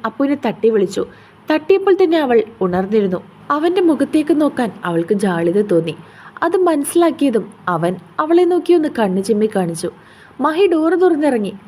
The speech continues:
അപ്പോഴേക്കും ഉമ്മറത്ത് നിന്ന് ആളുകൾ കൂടി നിന്നിരുന്നു പുതുപെണ്ണിനെ കാണാൻ. അപ്പുവിൻ്റെ സൈഡിലെ ഡോർ തുറന്ന് അവളെ കയ്യിലെടുക്കാൻ തുനിഞ്ഞതും അപ്പു അവനെ നോക്കി. "അത് പിന്നെ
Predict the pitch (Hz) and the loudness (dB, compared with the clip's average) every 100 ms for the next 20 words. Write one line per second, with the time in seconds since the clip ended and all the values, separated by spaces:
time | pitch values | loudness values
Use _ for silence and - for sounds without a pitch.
0 | - 165 196 202 226 262 247 226 240 262 | -10 -4 0 2 2 0 0 0 0 -2
1 | 254 247 226 202 214 247 247 214 196 240 | -2 0 0 0 2 0 2 2 4 2
2 | 196 180 180 - - - - - 262 233 | 0 -2 -4 -10 -16 -20 -10 -2 0 2
3 | 311 311 320 320 294 269 262 - - - | 2 2 0 0 0 -2 -6 -10 -20 -20
4 | - - 311 320 403 415 415 359 311 311 | -20 -8 -6 0 2 2 2 0 2 0
5 | 269 240 240 254 311 262 240 - 190 196 | 2 4 4 2 0 0 -2 -6 -4 0
6 | 226 233 220 226 269 240 254 247 240 214 | 0 0 0 2 2 0 0 0 0 0
7 | 208 202 196 - 254 269 330 151 - 180 | 0 -2 -4 -8 -8 -2 0 0 -4 -6
8 | 180 185 220 202 175 180 - - - - | -4 -2 -2 -4 -4 -6 -6 -18 -20 -20
9 | - - 185 202 220 - - - 196 185 | -14 -8 -2 2 2 0 -2 0 0 0
10 | 214 | -2